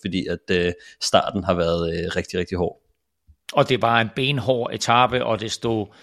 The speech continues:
Speaker 2: de var ude på to hundrede kilometer, den blev altså kørt voldsomt, voldsomt stærkt i starten. Og det stod også rimelig hurtigt klart, at, øh, den her,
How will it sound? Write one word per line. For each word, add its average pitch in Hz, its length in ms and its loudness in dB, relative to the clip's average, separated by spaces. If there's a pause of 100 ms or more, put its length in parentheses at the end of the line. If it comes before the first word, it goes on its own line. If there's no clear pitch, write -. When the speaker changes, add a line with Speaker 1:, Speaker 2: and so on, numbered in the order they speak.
(120)
Speaker 2:
de 123 80 2
var 123 140 6
ude 131 200 4
på - 100 -10
to 151 240 2
hundrede 127 240 2
kilometer, 117 440 0
den 104 140 -2
blev 110 100 2
altså 104 160 -2
kørt 101 300 0
voldsomt, 113 340 0
voldsomt 113 320 -2
stærkt 113 320 -2
i 104 40 -8
starten. 117 400 0 (220)
Og 139 80 4
det 135 80 4
stod 143 160 4
også 165 180 4
rimelig 180 220 4
hurtigt 156 340 -2
klart, 165 500 -2 (400)
at, 147 280 2
øh, 123 400 6
den 151 160 2
her, 131 460 4